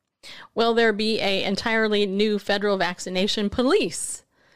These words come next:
By what authority? And would a violation be a felony? Because I don't know of any federal misdemeanor laws. Will a new court system be created or just overload the present one? And what about jails?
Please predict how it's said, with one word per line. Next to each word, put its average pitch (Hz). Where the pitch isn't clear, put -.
By 190
what 233
authority? 285
And 208
would 226
a 226
violation 233
be 226
a 196
felony? 277
Because 202
I 202
don't 233
know 202
of 190
any 226
federal 208
misdemeanor 190
laws. 147
Will 214
a -
new 226
court 240
system 196
be 185
created 175
or 170
just 175
overload 175
the 185
present -
one? 151
And 202
what 254
about 240
jails? 208